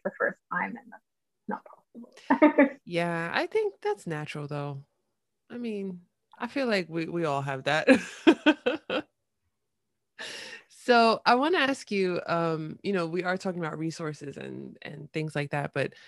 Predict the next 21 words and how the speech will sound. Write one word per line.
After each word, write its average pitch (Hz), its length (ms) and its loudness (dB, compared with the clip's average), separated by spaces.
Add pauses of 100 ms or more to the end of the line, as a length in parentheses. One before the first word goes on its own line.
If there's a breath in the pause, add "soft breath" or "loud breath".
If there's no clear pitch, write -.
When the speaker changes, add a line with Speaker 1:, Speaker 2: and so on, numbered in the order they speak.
(600 soft breath)
Speaker 2:
I, 339 360 4
I'm 427 280 6
really 254 220 2
curious 196 460 0
to 180 160 -6
know, 160 280 -2
when 165 200 -2
you 170 160 -6
did 202 420 -2
start 151 640 -4
looking 160 340 -6
for 147 600 -2
resources 147 680 -8
to 156 120 -10
learn 143 340 -6
Malayalam, 139 500 -6
what, 196 280 -6 (140)
what 320 180 2
did - 180 0
you 370 80 2
find? 196 600 -2